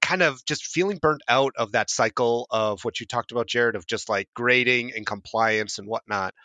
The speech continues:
Um, but I did not watch the Edutopia video. I was actually shown, uh, M C P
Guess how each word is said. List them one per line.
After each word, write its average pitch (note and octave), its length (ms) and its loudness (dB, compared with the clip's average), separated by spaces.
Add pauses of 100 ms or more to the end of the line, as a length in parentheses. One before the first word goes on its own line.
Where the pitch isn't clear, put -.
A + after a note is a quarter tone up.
(380)
Um, G#2+ 440 0 (220)
but C#3 280 6 (240)
I E3 520 4
did C#3+ 140 0
not B2+ 460 8
watch A#2+ 440 4
the A#2+ 140 0
Edutopia G#2 720 -2
video. G2 520 -4
I D3 340 2
was D3 200 0
actually A#2+ 420 2
shown, B2 640 0 (420)
uh, A#2 280 4
M A#2+ 160 -2
C A#2+ 180 -4
P A#2 420 -6